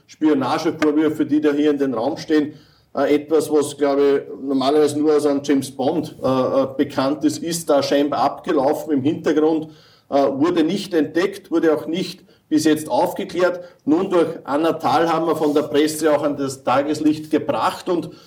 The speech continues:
äh, was man auch sehen kann, ist, dass es hier eine sehr enge Verflechtung dieser Gruppe mit einigen Politikerinnen und Politikern gegeben hat. Ich denke da zum Beispiel an Peter Pilz, der scheinbar die Daten,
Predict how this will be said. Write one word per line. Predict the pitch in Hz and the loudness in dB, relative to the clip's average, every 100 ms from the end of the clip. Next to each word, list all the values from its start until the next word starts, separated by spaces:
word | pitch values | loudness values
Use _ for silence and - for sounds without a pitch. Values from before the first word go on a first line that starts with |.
| - _ - | -20 _ -2
äh, | 156 - 127 | 0 0 2
was | 151 160 | 0 0
man | 165 147 | -2 0
auch | 123 170 - | 0 0 -2
sehen | - 196 208 | -4 0 0
kann, | - 180 | 2 0
ist, | 190 185 | 0 0
dass | 170 | 0
es | 175 | 0
hier | 170 185 | 0 0
eine | 180 180 | 2 0
sehr | - 165 | 0 0
enge | 180 185 | 0 0
Verflechtung | 180 - 190 202 - 147 139 | -2 0 -2 -2 -2 -2 -2
dieser | 165 175 156 - - - - | -2 2 2 0 -8 -12 -2
Gruppe | 156 202 - 214 208 - - - | 2 2 0 2 2 -2 -8 -2
mit | 156 | 0
einigen | 151 165 180 - | 2 2 -2 0
Politikerinnen | 165 180 - 185 196 180 175 | 0 0 -4 -2 0 2 0
und | 170 165 | -4 -2
Politikern | 170 233 220 156 139 | -2 -2 0 0 0
gegeben | 127 151 156 160 | 2 2 2 0
hat. | 156 | 0
Ich | 156 | -2
denke | 156 160 165 | -2 -2 0
da | 170 | -2
zum | 165 156 | -2 0
Beispiel | 156 156 151 | 0 0 -2
an | |
Peter | 165 170 180 | 0 0 -2
Pilz, | - 226 214 - | -2 -2 -2 -4
der | - 143 | -2 0
scheinbar | 151 160 165 147 - - - | 0 2 2 -2 -4 -16 -2
die | 151 - | 0 0
Daten, | 151 131 185 190 202 185 - | 0 2 2 0 -8 -8 -10